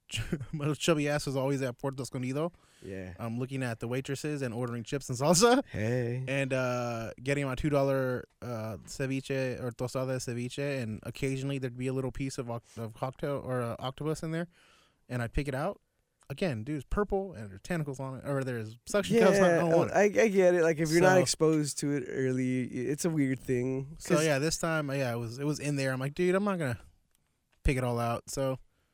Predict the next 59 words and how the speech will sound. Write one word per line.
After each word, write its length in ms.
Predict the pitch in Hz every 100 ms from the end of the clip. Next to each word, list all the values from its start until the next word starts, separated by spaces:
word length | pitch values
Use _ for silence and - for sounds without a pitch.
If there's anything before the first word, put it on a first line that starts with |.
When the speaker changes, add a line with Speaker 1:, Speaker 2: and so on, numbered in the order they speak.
| _ _ _ _ _ _
Speaker 1:
did 140 | 277
it. 100 | - - _
<laughs> 140 | _ 156 - - - 208 - - _
Speaker 2:
That's 220 | - 175 185
Speaker 1:
I, 40 |
Speaker 2:
cool, 160 | 117 113
Speaker 1:
I 20 |
Speaker 2:
though. 100 | 123
Speaker 1:
enjoyed 320 | 147 120 101
it. 120 | 90 - -
Speaker 2:
That's 200 | - 202
cool, 180 | - 117
man. 260 | 123 143 165
I'm 120 | 156
glad 260 | 165 156
you, 200 | 151 160 160
uh, 280 | 156 151 151 -
Speaker 1:
So 200 | - -
that, 220 | 156 175 -
yeah, 140 | 160
Speaker 2:
you 60 | 139
grew 260 | 139 175
up 200 | 208 - - -
Speaker 1:
that 120 | 127
Speaker 2:
a 40 | 170
Speaker 1:
was, 100 | 131
Speaker 2:
little 140 | 120
bit. 200 | 117 110 -
Speaker 1:
that 120 | 180
was 100 | 160
Speaker 2:
Yeah. 60 | 120
Speaker 1:
breakfast. 520 | 127 - - - -
<laughs> 100 | - - - -
Speaker 2:
Oh, 340 | - 147 185
hey, 280 | 226 - 156 -
that's 220 | 147 220
not 120 | 381
a 60 | 143
bad 260 | 123 131 117
breakfast. 440 | 156 165 123 107
A 20 |
Speaker 1:
And 60 | 151
you 60 | 156
Speaker 2:
shrimp 160 | 190
Speaker 1:
know, 160 | 180 185
Speaker 2:
cocktail? 240 | 165 -
Speaker 1:
you 60 | 175
know 100 | 214
what 100 | 202
I 180 | 170 135
washed 360 | 120 156 165 -
it 60 |
down 160 | 143 165
Speaker 2:
Oh, 40 |
Speaker 1:
with? 200 | 208 233
Speaker 2:
yeah. 160 | 381 123 101
Speaker 1:
A 60 |
Corona 460 | 113 - 120 139 156
Familiar. 400 | - 151 135 90